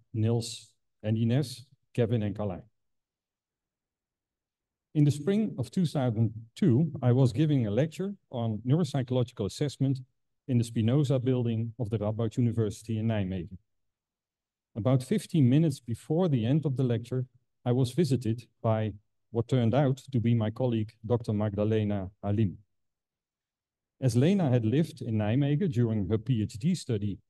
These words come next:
at Radboud University, she was sufficiently able to follow the content of my lecture in Dutch. After the lecture,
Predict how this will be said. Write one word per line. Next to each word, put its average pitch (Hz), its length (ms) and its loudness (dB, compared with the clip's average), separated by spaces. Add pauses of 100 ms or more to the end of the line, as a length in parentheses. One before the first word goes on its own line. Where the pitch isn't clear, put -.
(240)
at 110 140 -8
Radboud 120 400 -2
University, 95 680 -4 (600)
she - 160 -4
was 147 200 2
sufficiently 143 640 0
able 131 400 -2 (400)
to 151 80 -2
follow 165 360 2
the 117 120 2
content 143 440 0
of - 140 -4
my 107 100 2
lecture 113 400 0
in 123 120 4
Dutch. 90 360 -4 (1400)
After 160 300 -2
the 98 100 -6
lecture, 104 380 -4